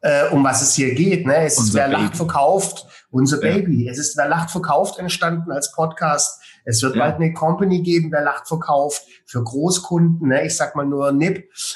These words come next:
Speaker 1: Äh,
Speaker 2: Ja.
Speaker 1: <laughs> Spoiler, Spoiler, Spoiler.
Speaker 2: <laughs> Spoiler, Spoiler,
Speaker 1: Ähm,
Speaker 2: Spoiler.
Speaker 1: also da, da ist ja auch was draus, äh, draus entstanden. Von daher,
Speaker 2: Aber es geht aber,
Speaker 1: äh,
Speaker 2: und es geht aber auch nur, Alex, wenn, wenn wir, wenn wir wirklich merken, okay, da ist Motivation dahinter, wir haben da
Speaker 1: Ja,
Speaker 2: Spaß
Speaker 1: natürlich.
Speaker 2: dran.
Speaker 1: Ganz
Speaker 2: Und
Speaker 1: klar.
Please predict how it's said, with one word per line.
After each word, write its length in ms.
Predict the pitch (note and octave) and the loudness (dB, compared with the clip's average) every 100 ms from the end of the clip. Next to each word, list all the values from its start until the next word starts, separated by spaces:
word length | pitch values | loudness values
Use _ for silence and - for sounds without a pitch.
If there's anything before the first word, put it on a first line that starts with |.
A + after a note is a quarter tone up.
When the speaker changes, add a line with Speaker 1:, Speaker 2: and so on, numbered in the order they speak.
| - | -6
Speaker 1:
Äh, 320 | C3+ C3+ C3 | -2 2 2
Speaker 2:
Ja. 0 | |
Speaker 1:
<laughs> 840 | A#3 C4+ - G4 F#4+ - - - | 2 0 0 0 0 -8 -16 -12
Spoiler, 380 | - - C#3+ G3 | -4 0 2 2
Spoiler, 500 | G3 - G#3+ G#3+ A3 | 0 -2 2 4 4
Spoiler. 440 | - A3 A3 A3 - | 0 2 2 2 0
Speaker 2:
<laughs> 0 | |
Spoiler, 760 | - C#3 D#3 A3 B2 B2 B2+ | 0 2 2 2 2 2 0
Spoiler, 240 | - B2+ D#3+ | 0 0 2
Speaker 1:
Ähm, 60 | |
Speaker 2:
Spoiler. 200 | D#3+ - D3+ | 0 0 0
Speaker 1:
also 100 | E3 | 0
da, 80 | - - | -4 -4
da 80 | - | 0
ist 160 | F#3+ | 0
ja 60 | - | 2
auch 140 | - F3 | 0 0
was 240 | E3 - | -2 0
draus, 380 | C#3+ D#3+ D#3+ - | 2 2 0 -2
äh, 180 | C#3 C3+ - | -2 -2 -4
draus 280 | B2+ B2+ A#2+ | -2 -2 -2
entstanden. 540 | A2+ A2+ A#2 A#2 - - _ _ - | -8 -8 -8 -10 -16 -20 _ _ -8
Von 140 | G#2 | -2
daher, 240 | A2 A#2 | 0 2
Speaker 2:
Aber 100 | B2 A#2+ | 0 0
es 80 | C3+ | 0
geht 100 | D#3+ | 0
aber, 220 | C#3+ - | -2 -4
Speaker 1:
äh, 40 | |
Speaker 2:
und 100 | D3 | -2
es 80 | - | -2
geht 120 | F#3 F3+ | 0 -2
aber 140 | D#3 | -2
auch 100 | D3+ | 0
nur, 240 | D#3+ G3+ - | 2 2 0
Alex, 320 | D#3 F3 - | -6 -6 -4
wenn, 300 | C#3+ C#3 C3 | -4 -4 -4
wenn 180 | C3+ C3 | -4 -2
wir, 220 | B2+ A#2+ - | 0 0 -2
wenn 140 | A#2 | -4
wir 100 | A2+ | -4
wirklich 220 | A2+ B2 B2 | -4 -6 -6
merken, 220 | C#3+ B2+ | -8 -8
okay, 400 | A2+ D3+ D#3+ D#3+ _ _ _ | -8 -4 -4 -6 _ _ _
da 160 | A#2+ A2+ | -4 -2
ist 300 | C3+ - - | -2 -4 0
Motivation 680 | C3+ C3+ A#2+ A#2+ - D3+ E3 | 0 2 0 -2 -4 -2 -2
dahinter, 360 | D3+ C#3+ D3 A#2+ | -2 -2 -2 0
wir 100 | A#2 | 0
haben 120 | A#2+ | 0
da 60 | A2+ | 0
Speaker 1:
Ja, 80 | |
Speaker 2:
Spaß 480 | G#2+ A2+ G2+ F3+ - | 0 0 0 -2 -4
Speaker 1:
natürlich. 60 | F#2 | -4
Speaker 2:
dran. 260 | D3 D3 - _ | -4 -4 -8 _
Speaker 1:
Ganz 200 | - G#2+ | -8 -2
Speaker 2:
Und 160 | B2+ B2+ | 2 0
Speaker 1:
klar. 220 | F#2 - | -2 -10